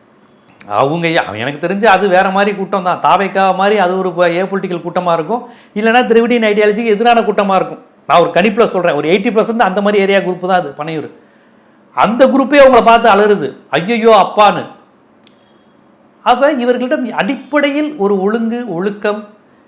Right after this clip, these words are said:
இல்லை. ஆனா இவங்க அரசியல் கட்சியில நாளைக்கு இந்த, இந்த கூட்டம் தான். இன்னைக்கு ஒருத்தர் வந்து, "ஏங்க இவங்களை டிஸ்டர்ப் பண்றீங்கன்னு?" டி விக்கு பேட்டி கொடுக்குறாரு. ஒரு தாவேகா நிர்வாகி சண்டை போடுறாரு, "நாங்க என்ன பேசுறீங்க,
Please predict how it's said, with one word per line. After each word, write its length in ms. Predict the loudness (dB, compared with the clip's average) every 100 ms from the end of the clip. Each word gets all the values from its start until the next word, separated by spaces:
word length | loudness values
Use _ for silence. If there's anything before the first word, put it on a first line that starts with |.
| _
இல்லை. 440 | -10 -4 -4 -4 -6
ஆனா 160 | -6 -4
இவங்க 460 | -4 -4 -4 2
அரசியல் 420 | 2 2 0 -6 -8
கட்சியில 480 | -8 -6 -4 -2
நாளைக்கு 380 | 0 0 -2 -4
இந்த, 200 | -6 -4
இந்த 240 | -4 -2 -2
கூட்டம் 320 | -2 -2 0
தான். 260 | -2 -4 -10 _ _ _ _
இன்னைக்கு 420 | -4 -2 0 2 2
ஒருத்தர் 180 | 2
வந்து, 180 | 0 0
"ஏங்க 380 | 0 2 2 0
இவங்களை 160 | 0 -4
டிஸ்டர்ப் 360 | -4 -4 -4
பண்றீங்கன்னு?" 480 | -6 -6 -4 -4 -6
டி 100 | -6
விக்கு 180 | -6 -4
பேட்டி 220 | -4 -4
கொடுக்குறாரு. 520 | -6 -6 0 2 4
ஒரு 160 | 4 2
தாவேகா 400 | 2 2 2 0
நிர்வாகி 340 | -2 0 0 2
சண்டை 300 | -2 0 -2
போடுறாரு, 540 | 0 0 0 2 0
"நாங்க 160 | 0 -4
என்ன 160 | -4
பேசுறீங்க, 640 | -2 -2 -4 -6 -2 0